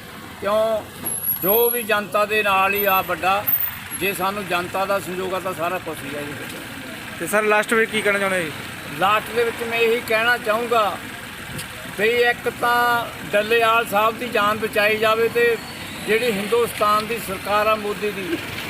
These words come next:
Speaker 1: ਉਹਦੀਆਂ ਮੰਗਾਂ ਪੂਰੀਆਂ ਕੀਤੀਆਂ ਜਾਣ। ਜਿਹੜੀਆਂ ਤੇਰਾਂ ਮੰਗਾਂ ਰੱਖੀਆਂ ਨੇ ਸਾਡੀਆਂ, ਉਹ ਮੰਗਾਂ ਪੂਰੀਆਂ ਕੀਤੀਆਂ ਜਾਣ ਤਾਂ ਡੱਲੇਵਾਲ ਦੀ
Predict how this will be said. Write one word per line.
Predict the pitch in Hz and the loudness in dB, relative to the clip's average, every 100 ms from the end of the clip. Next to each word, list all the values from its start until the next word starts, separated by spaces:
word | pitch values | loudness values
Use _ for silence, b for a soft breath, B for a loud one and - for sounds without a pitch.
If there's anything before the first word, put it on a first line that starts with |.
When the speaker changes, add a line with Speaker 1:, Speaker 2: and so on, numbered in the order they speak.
| - - | -8 -4
Speaker 1:
ਉਹਦੀਆਂ | 202 233 262 262 | 0 2 4 2
ਮੰਗਾਂ | 226 208 226 233 | 2 2 2 2
ਪੂਰੀਆਂ | 208 214 226 233 | -2 -2 2 0
ਕੀਤੀਆਂ | 208 208 214 226 220 | 0 -4 -2 0 2
ਜਾਣ। | 214 214 214 | 2 2 2
ਜਿਹੜੀਆਂ | 220 220 220 247 | 0 0 0 2
ਤੇਰਾਂ | 220 247 240 | 4 4 2
ਮੰਗਾਂ | 220 208 202 | 0 0 0
ਰੱਖੀਆਂ | 196 - 190 190 | 0 -2 -2 -4
ਨੇ | 190 | -4
ਸਾਡੀਆਂ, | 170 175 175 165 156 - - - - - 185 | -2 -2 -4 -6 -6 -8 -8 -8 -8 -6 0
ਉਹ | 240 | 2
ਮੰਗਾਂ | 226 214 220 | 2 2 0
ਪੂਰੀਆਂ | 190 202 208 220 | 0 -4 -2 -2
ਕੀਤੀਆਂ | - 208 - 214 214 | 0 -4 -2 -2 0
ਜਾਣ | 202 214 226 190 - - - - - - - - - - - - - - - 214 | 2 2 2 0 0 2 0 0 -4 -6 -6 -6 -6 -6 -6 -6 -6 -6 -2 2
ਤਾਂ | 214 220 220 | 4 4 4
ਡੱਲੇਵਾਲ | 208 214 226 220 220 | 2 4 4 4 4
ਦੀ | 214 | 2